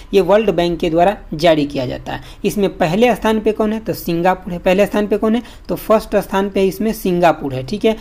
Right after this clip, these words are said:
और भारत का जो इसमें स्थान है कितना है? तो एक सौ सोलहवाँ स्थान है भारत का। कितने देशों में से? तो एक सौ चौहत्तर देशों में से भारत का कौन सा स्थान है? तो एक सौ सोलहवाँ स्थान है। अगला क्वेश्चन देखिए, अगला आपका सोलह नंबर क्वेश्चन है, कह रहा है कि ग्लोबल यूथ डेवलपमेंट इंडेक्स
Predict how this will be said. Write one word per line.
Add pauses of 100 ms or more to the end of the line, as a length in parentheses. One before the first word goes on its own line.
(260)
और
भारत
का
जो
इसमें
स्थान
है
कितना
है?
तो
एक
सौ
सोलहवाँ
स्थान
है
भारत
का।
कितने
देशों
में
से? (300)
तो
एक
सौ
चौहत्तर
देशों
में
से (220)
भारत
का
कौन
सा
स्थान
है?
तो
एक
सौ
सोलहवाँ
स्थान
है। (280)
अगला
क्वेश्चन
देखिए,
अगला
आपका
सोलह
नंबर
क्वेश्चन
है, (340)
कह
रहा
है
कि (280)
ग्लोबल
यूथ
डेवलपमेंट
इंडेक्स